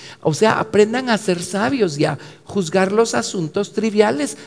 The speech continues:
con sabiduría, para eso la tienen. ¿O que no saben que ustedes van a juzgar a los ángeles? Así es que ustedes y yo, Dios mediante, vamos a ostentar anillos de oro engastados con jacintos también.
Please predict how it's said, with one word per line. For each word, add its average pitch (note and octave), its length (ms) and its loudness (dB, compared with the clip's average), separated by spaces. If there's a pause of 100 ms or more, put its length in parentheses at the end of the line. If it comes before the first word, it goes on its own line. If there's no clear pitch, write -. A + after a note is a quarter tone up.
con G#3 180 0
sabiduría, A3 640 0
para G3+ 260 0
eso G#3 220 0
la A3 180 4
tienen. C#4+ 340 0 (360)
¿O E3+ 100 0
que F3 140 0
no F3+ 120 2
saben F#3 440 0 (760)
que - 60 -8
ustedes D3 380 2
van C#3 160 2
a C#3 40 0
juzgar C3+ 360 -2
a C3 60 -2
los C3 200 -4
ángeles? B2+ 540 -8 (2250)
Así D#3+ 160 -2
es F3+ 80 -6
que G#3+ 80 -6
ustedes G#3 420 4
y F3 60 2
yo, F3 140 6 (540)
Dios D3+ 220 2
mediante, E3+ 400 2
vamos D3 280 2
a C#3+ 40 0
ostentar C#3+ 420 0
anillos C#3 400 -2
de C3+ 120 2
oro C#3 160 0
engastados B2 520 -4
con A#2 140 -10
jacintos - 760 -8
también. - 300 -16